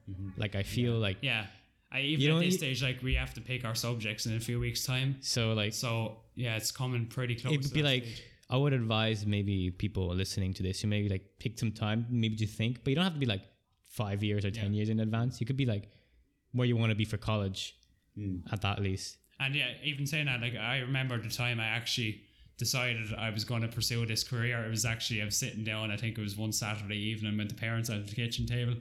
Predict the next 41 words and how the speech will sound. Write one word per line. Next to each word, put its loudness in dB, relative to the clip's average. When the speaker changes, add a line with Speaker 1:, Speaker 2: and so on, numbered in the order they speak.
Speaker 2:
<laughs> 2
Speaker 3:
and -6
I -4
just -2
said, -2
"Right, 0
look, -2
this 0
is -2
what 0
I 2
want 0
to -8
do, 0
and -2
I -2
just 0
want 0
your 0
support -2
on 2
this." -2
And 0
they, 0
they 0
supported -2
me -2
very 0
well, 0
and 0
I'm 2
Speaker 2:
Mm. -2
Speaker 3:
very 2
thankful -2
for -4
that. 0
So, 0
uh, 0
yeah, 0
I -2
was, -4